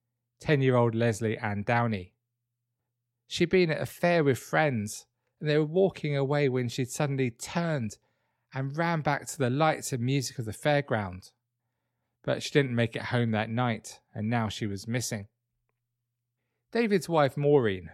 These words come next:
one night discussed the case with her sister Myra and the large reward offered for information, saying, "Her mother must think a lot of the child." Myra just laughed.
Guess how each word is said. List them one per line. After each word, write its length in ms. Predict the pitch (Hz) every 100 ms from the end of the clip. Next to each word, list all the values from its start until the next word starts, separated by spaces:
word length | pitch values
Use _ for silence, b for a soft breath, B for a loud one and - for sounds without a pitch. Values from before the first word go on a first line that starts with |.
| B B _
one 180 | 131 127
night 240 | 127 120
discussed 500 | - 110 - 139 -
the 80 | -
case 400 | - - 110 -
with 120 | 110
her 40 | 98
sister 320 | - - 104
Myra 460 | 101 110 110 127 - _ _ _ _ _ -
and 140 | 139 127
the 60 |
large 420 | 131 131 131 123
reward 460 | 113 107 131 123 104
offered 320 | 127 104 104
for 140 | - 113
information, 680 | 107 113 113 123 110 101
saying, 480 | 98 - 165 156 156 _ _ _ _ _ _ -
"Her 120 | 151
mother 360 | 156 190 143 110
must 320 | 151 151 -
think 220 | 143 117
a 80 | 117
lot 220 | 135 -
of 100 | 113
the 140 | 117
child." 640 | - - 160 139 98 - - _ _ _ _ _ _ _ -
Myra 440 | 120 120 104 95 _ _ _ _ -
just 180 | -
laughed. 460 | 113 104 104 -